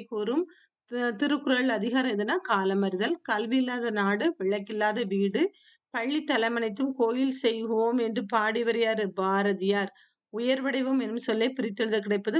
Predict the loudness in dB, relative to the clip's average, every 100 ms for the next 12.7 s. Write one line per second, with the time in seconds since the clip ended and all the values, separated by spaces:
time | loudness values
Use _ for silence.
0 | 2 0 0 -4 -6 -2 0 0 0 0
1 | 0 -4 -6 -20 _ _ -2 -2 -2 -2
2 | 0 2 2 0 0 0 -2 0 0 0
3 | 0 -2 0 2 2 0 0 2 2 0
4 | 0 -6 _ _ _ -4 -2 0 0 2
5 | 2 0 -2 0 0 0 0 0 2 0
6 | 0 0 -2 -2 -2 0 0 0 0 0
7 | 0 0 0 2 0 2 0 2 0 2
8 | 2 2 0 2 2 0 0 0 -2 _
9 | _ _ -6 0 0 0 0 -2 0 0
10 | 0 0 0 0 0 0 0 2 2 0
11 | -2 0 0 2 0 2 0 -2 0 0
12 | 2 0 -2 -2 -2 2